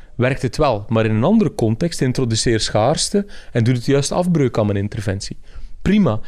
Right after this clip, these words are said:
ik heb talloze instrumenten die ik gebruik om uiteindelijk mijn interventie te kunnen vormgeven. En, ehm, en gedragsontwerp is voor mij veel meer een soort methode om systematisch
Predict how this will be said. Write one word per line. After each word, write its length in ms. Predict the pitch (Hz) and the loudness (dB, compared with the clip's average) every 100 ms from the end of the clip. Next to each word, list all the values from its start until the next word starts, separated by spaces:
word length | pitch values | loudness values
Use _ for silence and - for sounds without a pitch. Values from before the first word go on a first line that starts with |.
| - | -6
ik 120 | - 131 | -4 -2
heb 140 | 127 | -2
talloze 520 | - 160 190 185 160 | 0 2 4 2 2
instrumenten 640 | 143 135 - 117 131 170 | 0 0 0 0 0 0
die 120 | 151 143 | 0 -2
ik 100 | - | -2
gebruik 640 | 113 101 98 147 220 - - - - | -2 2 2 2 0 -4 -14 -12 -2
om 120 | 139 | 0
uiteindelijk 400 | 123 135 151 143 | 2 2 2 0
mijn 120 | 123 | 0
interventie 520 | 120 117 120 127 - | 0 0 -2 0 -2
te 80 | - | -4
kunnen 240 | - 110 | -2 0
vormgeven. 800 | 98 110 160 165 160 170 180 233 - - - - | 0 0 0 0 0 2 0 -4 -8 -18 -16 -12
En, 420 | - 127 131 131 - | -2 2 2 2 0
ehm, 640 | - 120 113 110 113 113 117 - - | 0 4 6 4 2 0 -4 -8 -8
en 380 | - 123 135 - - - | 0 2 0 -4 -18 -6
gedragsontwerp 800 | - 131 120 196 - 175 185 180 | -2 0 2 2 0 0 0 0
is 180 | 135 | -2
voor 120 | - 156 | 0 0
mij 140 | 131 | 2
veel 200 | 117 147 | 2 2
meer 160 | 170 151 | 2 2
een 60 | |
soort 320 | 143 135 127 | 2 0 2
methode 680 | 127 117 - 135 127 120 - | 2 0 2 2 2 2 0
om 200 | - 110 | 0 0
systematisch 1040 | - 185 - 151 127 120 156 208 202 - | 0 0 0 2 2 2 2 0 0 -4